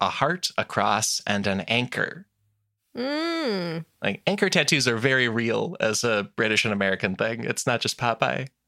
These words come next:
Speaker 2: And also, it's, like, a distinctive tattoo, and then you just described the most generic old-timey tattoo I could possibly imagine.
Speaker 1: <laughs>
Speaker 2: Was it a heart that said "Mom" on it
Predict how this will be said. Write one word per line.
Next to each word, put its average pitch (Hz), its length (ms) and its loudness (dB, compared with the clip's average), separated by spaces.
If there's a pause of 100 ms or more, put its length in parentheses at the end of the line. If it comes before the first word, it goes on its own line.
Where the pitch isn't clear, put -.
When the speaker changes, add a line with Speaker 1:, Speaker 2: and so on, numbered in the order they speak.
(540)
Speaker 2:
And 294 140 6
also, 370 240 4
it's, 320 160 0
like, 320 220 2
a 254 100 4
distinctive 269 680 0
tattoo, 247 600 0
and 240 160 0
then 240 120 0
you 247 80 -2
just 247 240 -2
described 233 480 0
the 220 60 0
most 220 420 -2
generic 214 680 0
old-timey 214 640 0
tattoo 202 500 0
I 190 120 2
could - 200 -6
possibly 190 640 -2
imagine. 175 680 -2
Speaker 1:
<laughs> - 1300 -10 (2000)
Speaker 2:
Was 302 200 4
it 349 100 4
a 294 120 6
heart 285 360 4
that 262 220 2
said 240 340 2
"Mom" 202 560 2
on 339 200 2
it 415 180 0